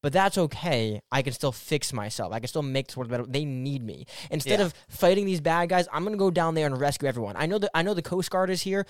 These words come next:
Speaker 1: or the National Guard, but you know what? I'm gonna carry bodies into this helicopter with them. I'm not above them. It's
Speaker 2: He
Speaker 1: a
Speaker 2: learned what it meant to be a
Speaker 1: perf-,
Speaker 2: hero.
Speaker 1: perfect.
Speaker 2: Yeah.
Speaker 1: I think it's a,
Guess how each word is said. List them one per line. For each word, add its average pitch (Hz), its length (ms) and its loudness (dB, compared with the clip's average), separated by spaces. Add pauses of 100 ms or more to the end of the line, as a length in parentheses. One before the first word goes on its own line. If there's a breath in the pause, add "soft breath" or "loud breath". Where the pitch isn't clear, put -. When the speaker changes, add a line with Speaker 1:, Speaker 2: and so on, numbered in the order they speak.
(180 loud breath)
Speaker 1:
or 151 120 4
the 139 80 -4
National 165 280 -2
Guard, 165 180 2
but 160 60 -2
you 160 40 0
know 185 120 4
what? 190 160 4
I'm 185 180 2
gonna 202 160 0
carry 170 240 -2
bodies 147 300 0
into 143 160 -8
this 143 160 -4
helicopter 131 500 -2
with 120 180 -2
them. 104 160 -12
I'm 202 280 -2
not 175 200 0 (160)
above 127 380 0
them. - 160 -14 (320 loud breath)
It's 180 80 2
Speaker 2:
He - 60 8
Speaker 1:
a - 20 2
Speaker 2:
learned 202 240 6
what 180 120 2
it 131 40 -8
meant 143 220 -4
to 139 60 -4
be 127 180 -4
a 113 40 -4
Speaker 1:
perf-, 247 200 6
Speaker 2:
hero. 110 380 4
Speaker 1:
perfect. 156 420 2
Speaker 2:
Yeah. 110 160 -4
Speaker 1:
I 160 100 8
think 208 140 0
it's 180 100 -2
a, - 60 -4